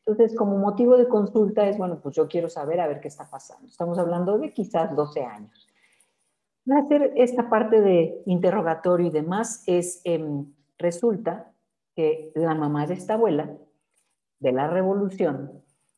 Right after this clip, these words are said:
eh, pues era de estas Adelitas que iban ahí al lado de su marido, y pues le matan al marido,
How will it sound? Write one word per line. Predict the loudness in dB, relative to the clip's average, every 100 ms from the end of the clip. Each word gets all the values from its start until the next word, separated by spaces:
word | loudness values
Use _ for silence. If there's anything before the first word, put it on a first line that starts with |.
| _
eh, | -2 0 0 0
pues | -2 0
era | 0 0 0
de | 0
estas | -2 -6
Adelitas | -4 -2 0 0 0 -4 -6 -8
que |
iban | -6 -6 -8
ahí | -8
al | -6
lado | -6 -6 -8
de | -8 -10
su | -8
marido, | -4 2 4 4 0 -4 -16 _ _ _ _
y | 0
pues | 2 2 2
le | 0
matan | 0 -2 -2 -4
al | -4 -8
marido, | -8 -10 -10